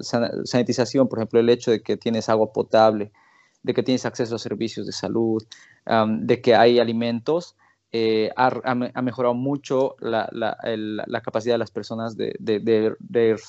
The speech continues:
resistir enfermedades, ¿no? De, de, de prevenir brotes de cólera o de otras enfermedades, etcétera, etcétera. Y eso ha reducido la frecuencia de muchas enfermedades que antes eran muy prevalentes. La gran mayoría de la gente moría de, de enfermedades infecciosas, ¿no? Moría de cólera, moría de tifus, moría de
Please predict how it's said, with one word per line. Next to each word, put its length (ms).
resistir 400
enfermedades, 680
¿no? 180
De, 160
de, 420
de 120
prevenir 560
brotes 480
de 140
cólera 440
o 60
de 80
otras 240
enfermedades, 480
etcétera, 340
etcétera. 320
Y 60
eso 160
ha 20
reducido 560
la 120
frecuencia 340
de 60
muchas 280
enfermedades 340
que 80
antes 160
eran 160
muy 220
prevalentes. 420
La 80
gran 160
mayoría 200
de 60
la 60
gente 200
moría 480
de, 300
de 80
enfermedades 360
infecciosas, 640
¿no? 160
Moría 460
de 220
cólera, 440
moría 380
de 100
tifus, 500
moría 340
de 140